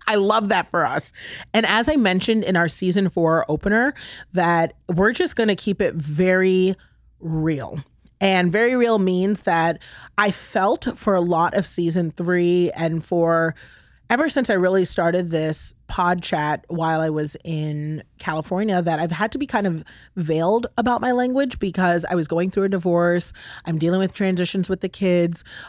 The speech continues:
I mentioned in my book and also here that my big tiny, my eldest daughter, who's twenty-four, was dealing with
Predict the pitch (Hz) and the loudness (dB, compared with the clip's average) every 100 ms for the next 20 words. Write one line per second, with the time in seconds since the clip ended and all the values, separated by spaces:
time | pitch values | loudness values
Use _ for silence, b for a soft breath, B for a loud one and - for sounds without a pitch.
0 | - 175 175 180 - 196 185 175 - 185 | -2 0 0 -2 0 0 2 -2 -2 0
1 | 170 156 196 180 170 170 175 - 165 202 | 0 0 -2 0 -4 -2 -2 0 -2 2
2 | 180 180 170 160 151 185 175 156 180 185 | 2 2 2 -2 -2 -2 -2 0 -4 -2
3 | 190 180 175 180 165 143 165 165 - 160 | -2 -2 0 0 -2 -2 -2 -2 -2 0
4 | 160 170 147 175 165 160 175 165 160 160 | 2 0 -2 -4 -4 -4 0 2 2 0
5 | 147 170 170 170 170 160 - | -2 0 0 0 0 -2 -4